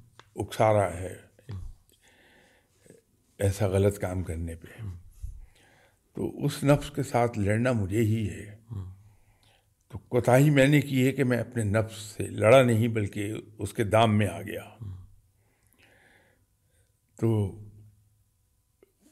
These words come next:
وہ اور بات ہے کہ میں اس کو شیطان کا نام دے دوں کہ وہ ایک بار ایک بزرگ تھے جنہوں نے کبھی جماعت مس نہیں کی تھی، ہمیشہ نماز با جماعت پڑھی۔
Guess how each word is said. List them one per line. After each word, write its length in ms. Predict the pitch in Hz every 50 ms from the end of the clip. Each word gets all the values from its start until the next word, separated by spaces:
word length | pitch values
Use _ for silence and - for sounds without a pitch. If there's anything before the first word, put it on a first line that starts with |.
| _ _
وہ 220 | 113 117 139 127
اور 100 | 117 127
بات 280 | 117 120 123 123 120 127
ہے 60 | 123
کہ 120 | 113 -
میں 140 | 113 107 110
اس 140 | 107 98 -
کو 140 | - - 110
شیطان 440 | 104 - 98 95 - 117 110 117 113
کا 120 | 113 107
نام 260 | 101 90 92 98 95
دے 120 | 90 92 90
دوں 160 | 101 101 - - - - - - - 104 98 98 - - _ _ _ _ _ _ _ _ _ _ _ _ _ _ _ _ _
کہ 100 | _ -
وہ 120 | 107 120 131
ایک 220 | 139 135 104 104
بار 180 | 123 135 135 131
ایک 300 | 135 127 - - - 110
بزرگ 340 | 98 117 120 127 139 123 - - -
تھے 220 | - 110 113 - - - - - - - - - - - - - - - - - - - - - _ _ _ _ _ _ _ _ _ _ _ _ _ _
جنہوں 300 | 117 113 127 139 160 160
نے 100 | 156 156
کبھی 540 | 151 - 135 117 107 113 107 107 - - - - - - - - - - - - _ _ _ -
جماعت 420 | - - 110 110 110 123 131 135 - 135
مس 300 | 131 123 123 113 - -
نہیں 120 | 95 80 82 -
کی 100 | - -
تھی، 180 | - - - - - -
ہمیشہ 260 | 120 143 156 - 156
نماز 460 | 135 120 117 107 107 110 110 104 92 90
با 200 | 90 95 95 92
جماعت 400 | 90 98 101 98 90 - - -
پڑھی۔ 240 | - - - -